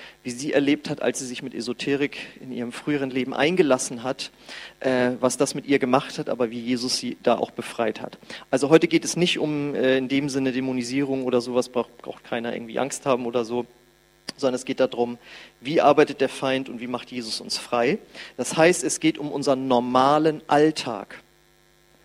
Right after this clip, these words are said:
Und in unserem normalen Alltag geht es in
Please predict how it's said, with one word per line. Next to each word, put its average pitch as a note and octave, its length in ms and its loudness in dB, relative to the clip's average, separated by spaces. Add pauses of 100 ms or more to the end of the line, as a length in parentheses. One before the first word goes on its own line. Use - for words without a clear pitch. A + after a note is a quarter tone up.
(880)
Und C3 140 -4
in B2+ 100 -4
unserem B2 280 0
normalen D3 800 4
Alltag D#3+ 760 0
geht C3 160 -2
es - 120 -6
in A2+ 160 -10